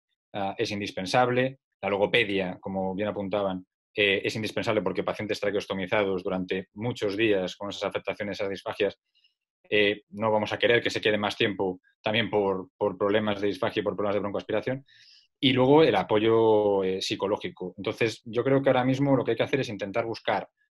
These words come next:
unas vías comunes para saber cuándo van a poder acudir a, a los servicios de, de rehabilitación, porque si no, eh, seguimos con la misma problemática.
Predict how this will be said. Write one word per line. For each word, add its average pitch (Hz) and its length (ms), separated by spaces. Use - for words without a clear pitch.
unas 110 340
vías 113 500
comunes 135 560
para 92 200
saber 110 260
cuándo 120 320
van 107 120
a 98 60
poder 104 300
acudir 107 560
a, 104 460
a 101 160
los 101 140
servicios 107 340
de, 104 280
de 107 140
rehabilitación, 107 720
porque - 220
si 95 100
no, 98 260
eh, 92 320
seguimos 101 340
con 98 100
la 95 60
misma 98 200
problemática. 117 600